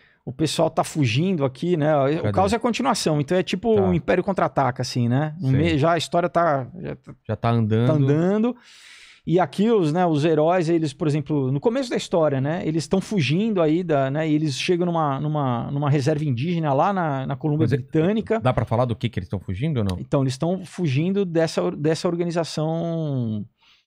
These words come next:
Speaker 1: que manda no mundo,
Speaker 2: Tá.
Speaker 1: né? E aí,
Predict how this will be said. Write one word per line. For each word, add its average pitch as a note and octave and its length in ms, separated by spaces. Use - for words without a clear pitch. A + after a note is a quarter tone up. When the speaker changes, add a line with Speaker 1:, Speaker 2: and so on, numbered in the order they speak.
Speaker 1:
que C#3+ 400
manda D3 260
no F3+ 100
mundo, A#2 460
Speaker 2:
Tá. G2 100
Speaker 1:
né? E2 160
E D3 180
aí, D#3+ 260